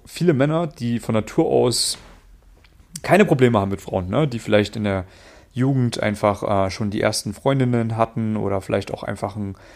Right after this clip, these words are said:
sehr maskulines, hübsches Gesicht haben, groß gewachsen sind, äh, was auch, was auch immer. Ja, es gibt halt einfach Männer, die haben natürlich ein paar Vorteile und die haben nie dieses Frauenproblem gehabt. Die haben immer irgendwo hier und da Frauen kennengelernt.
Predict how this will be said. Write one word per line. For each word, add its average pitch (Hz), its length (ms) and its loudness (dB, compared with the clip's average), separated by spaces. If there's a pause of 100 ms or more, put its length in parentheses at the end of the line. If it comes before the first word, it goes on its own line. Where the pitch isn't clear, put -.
(120)
sehr 117 240 2
maskulines, 120 540 0
hübsches 156 260 -2
Gesicht 139 380 0
haben, 123 440 4
groß 170 300 4
gewachsen 117 480 0
sind, 113 480 0
äh, 107 240 2 (800)
was - 240 2
auch, - 180 4
was 185 180 2
auch 147 80 6
immer. 120 360 4
Ja, 143 120 6
es 160 120 0
gibt 165 160 -4
halt 160 100 6
einfach 135 240 -2
Männer, 139 220 2
die 120 180 -2
haben 135 220 2
natürlich 131 340 -2
ein 120 60 -8
paar 113 140 -4
Vorteile 104 480 0
und 104 140 -6
die 107 140 -2
haben 143 220 2
nie 160 160 2
dieses 131 300 0
Frauenproblem 117 600 0
gehabt. - 380 -4 (540)
Die 127 80 4
haben 131 100 0
immer 165 220 4 (160)
irgendwo 131 480 4
hier 131 160 2
und 127 120 0
da 113 140 6
Frauen 104 320 0
kennengelernt. 95 680 0